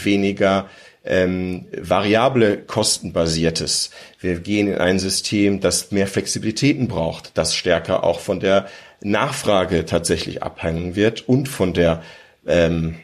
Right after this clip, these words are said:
von der Verfügbarkeit von erneuerbaren Energien. Und aus diesem Grund müssen wir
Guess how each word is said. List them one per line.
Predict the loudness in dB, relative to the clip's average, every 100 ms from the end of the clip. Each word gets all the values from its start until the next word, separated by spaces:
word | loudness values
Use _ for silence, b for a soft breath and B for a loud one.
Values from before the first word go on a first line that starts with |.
| _
von | -4 -2
der | 0
Verfügbarkeit | -2 -2 -2 0 0 -2 -2
von | -4
erneuerbaren | -4 -4 -4 -4 -4 -4 -4
Energien. | -6 -4 -6 -6
Und | -6 -2
aus | 0 -2 -6
diesem | -6 -4 -4
Grund | 0 2 0 -4 B B -2
müssen | 2 2 2 0
wir | 2 2 2